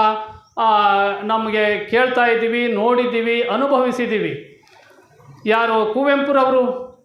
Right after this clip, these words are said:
ಅವರು ಮೇರು ಪರ್ವತದ ಒಬ್ಬ ಕವಿ, ವಿಶ್ವ ಮಾನವ ಸಂದೇಶವನ್ನು ಸಾರಿರ್ತಕ್ಕಂಥವ್ರು. ವಿವೇಕಾನಂದರು, ಅವರು ಒಂದು ಶಾಖೆಯಲ್ಲಿ ಮುಂದುವರೆದು ಅವರು ನಮ್ಮ ಸಮಾಜಕ್ಕೆ ಒಳ್ಳೆಯ ಸಂದೇಶವನ್ನು ಕೊಟ್ಟಿರ್ತಕ್ಕಂಥವ್ರು.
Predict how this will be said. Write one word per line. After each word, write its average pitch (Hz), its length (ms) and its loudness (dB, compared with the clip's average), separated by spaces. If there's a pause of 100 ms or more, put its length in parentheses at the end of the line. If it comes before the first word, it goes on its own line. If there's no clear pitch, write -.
(260)
ಅವರು 240 220 2
ಮೇರು 269 460 0
ಪರ್ವತದ 247 400 0
ಒಬ್ಬ 214 300 0
ಕವಿ, - 640 -4 (220)
ವಿಶ್ವ 262 420 0
ಮಾನವ 240 420 0
ಸಂದೇಶವನ್ನು 220 680 -2
ಸಾರಿರ್ತಕ್ಕಂಥವ್ರು. 180 1300 -4 (680)
ವಿವೇಕಾನಂದರು, 269 880 2 (680)
ಅವರು 302 240 2
ಒಂದು 285 300 2 (500)
ಶಾಖೆಯಲ್ಲಿ 254 520 0
ಮುಂದುವರೆದು 233 600 0
ಅವರು 233 500 2
ನಮ್ಮ 214 220 0
ಸಮಾಜಕ್ಕೆ 214 560 -2
ಒಳ್ಳೆಯ 202 280 -2
ಸಂದೇಶವನ್ನು 240 600 0
ಕೊಟ್ಟಿರ್ತಕ್ಕಂಥವ್ರು. 175 1160 -4